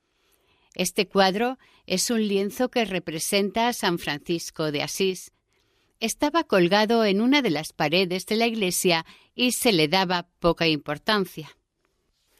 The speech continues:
Así fue hasta que se descubrió su autor material, el famoso pintor El Greco.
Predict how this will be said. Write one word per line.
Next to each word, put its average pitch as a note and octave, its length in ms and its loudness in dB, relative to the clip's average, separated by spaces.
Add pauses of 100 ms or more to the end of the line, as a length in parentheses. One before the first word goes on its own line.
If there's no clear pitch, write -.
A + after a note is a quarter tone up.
(640)
Así B3+ 340 2
fue G3 340 0 (400)
hasta F#3+ 360 0
que F#3+ 180 2
se F3+ 180 2
descubrió F#3 680 2
su - 200 0
autor F3 440 2
material, E3 640 4 (380)
el G#3 140 2
famoso F#3+ 600 0
pintor F#3 600 0
El E3 160 -2
Greco. D3+ 500 -6